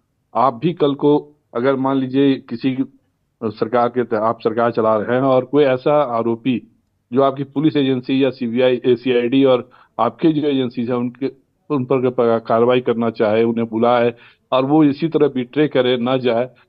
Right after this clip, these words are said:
तो आप क्या करेंगे? आप, आप तो कानून का भी सहारा लिए थे, आप तो सुप्रीम कोर्ट तक गए कि भाई ईडी ने जबरदस्ती मुझे समन भेजा है, ये गलत है, ये पॉलिटिकल, ये लोग हम परेशान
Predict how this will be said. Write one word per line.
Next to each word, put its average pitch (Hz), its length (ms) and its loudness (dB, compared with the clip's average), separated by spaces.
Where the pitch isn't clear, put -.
तो - 60 -2
आप 143 360 0
क्या 156 140 0
करेंगे? 98 320 -6
आप, - 180 -18
आप 120 180 0
तो 151 80 0
कानून 131 300 -2
का 156 100 2
भी 165 120 -4
सहारा 135 260 0
लिए 113 240 -4
थे, 107 140 -10
आप 107 200 -8
तो 127 60 -4
सुप्रीम 143 380 -4
कोर्ट 151 280 -2
तक 143 60 2
गए 131 220 0
कि 123 100 -4
भाई 127 240 0
ईडी 120 260 0
ने 123 200 -2
जबरदस्ती 120 460 -2
मुझे 120 480 0
समन 117 300 -2
भेजा 113 300 2
है, 113 360 -2
ये 110 100 -4
गलत 120 400 0
है, 117 220 0
ये 117 120 -2
पॉलिटिकल, 113 560 -4
ये 117 120 0
लोग 117 180 0
हम 113 100 -4
परेशान 117 520 0